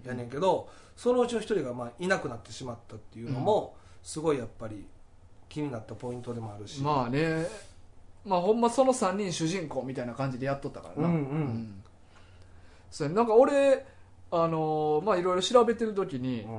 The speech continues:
Speaker 2: うん。
Speaker 1: あのー、この白井海雲さんの昔の作品もちょっと読んだりとかしてやんか。
Speaker 2: え、そうなんですか？
Speaker 1: そうそう。これ、
Speaker 2: うん。
Speaker 1: あのー、まあ、連載は今回が初めてやねんけど、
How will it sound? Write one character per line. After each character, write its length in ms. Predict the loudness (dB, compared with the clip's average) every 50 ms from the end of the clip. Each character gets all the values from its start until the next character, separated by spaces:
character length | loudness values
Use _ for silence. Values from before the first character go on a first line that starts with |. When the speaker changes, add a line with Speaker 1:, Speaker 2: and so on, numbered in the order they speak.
| -10 -10 -14 -16 -16 -8
Speaker 2:
う 60 | -6
ん。 40 | -6
Speaker 1:
あ 40 | -4
の 680 | -4 -6 -6 -6 -6 -8 -8 -8 -8 -8 -8 -8 -10 -10 -6
ー、 20 |
こ 100 | -4 -2
の 180 | 0 0 -2 -2
白 360 | -4 -4 -2 2 4 4 4 4
井 100 | 2 0
海 220 | 0 0 2 4
雲 140 | 2 2 0
さ 160 | 0 -2 -2
ん 80 | -2 0
の 60 | 0
昔 380 | 0 -2 0 0 0 0 0 -2
の 100 | -4 0
作 280 | 2 0 2 4 2
品 100 | 2 2
も 100 | 0 -2
ち 80 | -4 -6
ょ 40 | -6
っ 20 |
と 60 | -6
読 160 | -8 -8 -6
ん 80 | -4 -4
だ 100 | -4 -4
り 60 | -4
と 80 | -6 -12
か 120 | -14 -14
し 80 | -14 -14
て 60 | -16
や 60 | -18
ん 40 | -18
か。 200 | -18 -18 -20 -20 -20 -20 -16 -10
Speaker 2:
え、 160 | -10 -8 -8 -10 -16 -20 -20 -20 -20 -20 -20 -20
そ 240 | -16 -6 -2 -2 -2
う 40 | 0
な 60 | -2
ん 160 | -6 -10 -14 -14
で 60 | -14
す 160 | -8 -6 -4 -4
か？ 60 | -4
Speaker 1:
そ 60 | -4
う 20 | -6
そ 80 | -6
う。 220 | -6 -8 -10 -2 2
こ 100 | 6 8
れ、 80 | 10
Speaker 2:
う 460 | 10 10 10 10 10 10 8 8 6 4
ん。 60 | 0 -4
Speaker 1:
あ 160 | -2 -2 0 0
の 460 | 0 -2 -2 -2 -4 -4 -6 -8 -10 -12 0
ー、 40 | 4
ま 100 | 4 4
あ、 180 | 4 2 -2 -10 -18 -20 -16 -2
連 320 | 0 2 2 2 0 -2 -4
載 380 | 0 4 4 6 6 6 4
は 180 | 6 6 4 4
今 200 | 2 -2 -2 0
回 160 | 0 -2 -2
が 80 | -2 -2
初 200 | -4 -2 -4 -4
め 100 | -6 -6
て 80 | -8
や 60 | -12 -12
ね 100 | -14 -14
ん 60 | -14
け 100 | -6 -2
ど、 240 | 0 0 0 -2